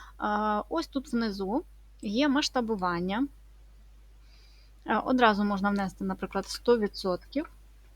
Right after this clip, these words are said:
сторіночка. Ем, і далі там шукати її своїми, так от переміщуватися. Або ось у нас є відкрита макет сторінки.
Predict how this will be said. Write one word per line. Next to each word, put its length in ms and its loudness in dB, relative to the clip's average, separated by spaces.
сторіночка. 640 4
Ем, 640 4
і 60 4
далі 280 6
там 180 0
шукати 400 0
її 160 0
своїми, 360 0
так 180 -4
от 100 -6
переміщуватися. 960 -4
Або 480 10
ось 280 4
у 60 6
нас 360 4
є 220 4
відкрита 560 4
макет 400 2
сторінки. 640 4